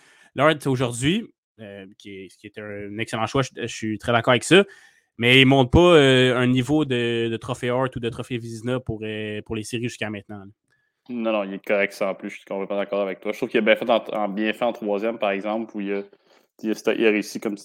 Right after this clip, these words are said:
Speaker 2: dis, il a fait les arrêts au bon moment. Mais
Speaker 1: Ouais.
Speaker 2: je le retrouve pas, euh, extraordinaire dans la série à date.
Speaker 1: Bien d'accord. Puis, euh, euh, pour ce qui est de parler de, euh,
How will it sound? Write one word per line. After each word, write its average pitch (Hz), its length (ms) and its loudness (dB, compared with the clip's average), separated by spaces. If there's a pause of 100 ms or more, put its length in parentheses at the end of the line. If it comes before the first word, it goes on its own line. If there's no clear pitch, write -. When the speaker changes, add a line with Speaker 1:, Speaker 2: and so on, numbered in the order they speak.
(120)
Speaker 2:
dis, 107 140 -4
il 101 60 -4
a 98 40 -2
fait - 180 -8
les 104 160 -4
arrêts 107 440 4
au 107 160 -4
bon 107 200 2
moment. 104 300 -2 (1300)
Mais 107 260 0
Speaker 1:
Ouais. 104 120 6
Speaker 2:
je 120 60 -4
le 113 140 4
retrouve 113 260 0
pas, 123 140 2
euh, 107 240 4
extraordinaire 101 540 -2
dans 92 60 -8
la 92 60 -10
série 95 320 -10
à 90 80 -10
date. 95 180 -12 (2250)
Speaker 1:
Bien 160 140 8
d'accord. 139 420 4
Puis, 135 220 0
euh, 127 420 0 (560)
euh, 127 100 -8
pour 127 160 -8
ce - 60 -14
qui 165 60 -6
est 156 40 0
de 156 40 -6
parler 147 360 0
de, 131 120 -4
euh, 117 720 -4